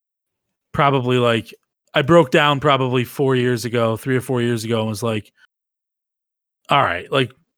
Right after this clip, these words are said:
fuck it. Let's just do a marathon." It was, like, on, it was on demand or something like that. Um, maybe on H B O or something like that. I don't even really know where I consumed this media. Um,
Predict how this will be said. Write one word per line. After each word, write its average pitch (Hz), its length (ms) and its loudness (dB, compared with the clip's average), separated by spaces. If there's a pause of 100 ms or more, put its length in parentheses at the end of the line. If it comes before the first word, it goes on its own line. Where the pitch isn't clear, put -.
fuck - 300 -6
it. - 140 -18 (140)
Let's 147 200 0
just - 240 -6 (460)
do 165 200 4
a 170 40 4
marathon." 147 580 2
It 135 80 -2
was, 131 160 -6
like, 131 160 -2
on, 135 320 -2
it 143 80 -6
was 127 220 -6
on 131 300 -2
demand 123 360 -2
or 117 60 -4
something 120 280 -6
like 117 140 -6
that. 117 360 -2 (100)
Um, 110 480 -4 (760)
maybe 131 260 2
on 120 120 0
H 120 200 -2
B 117 140 0
O 113 60 0
or 113 100 0
something 120 240 -6
like 110 60 -6
that. 123 120 0
I 131 40 4
don't 135 240 2
even 117 140 -2
really 110 200 -6
know 107 400 -6 (100)
where 117 460 0
I 101 240 -4 (100)
consumed 113 460 -6
this 104 180 -8
media. 107 440 -4 (840)
Um, 117 520 -2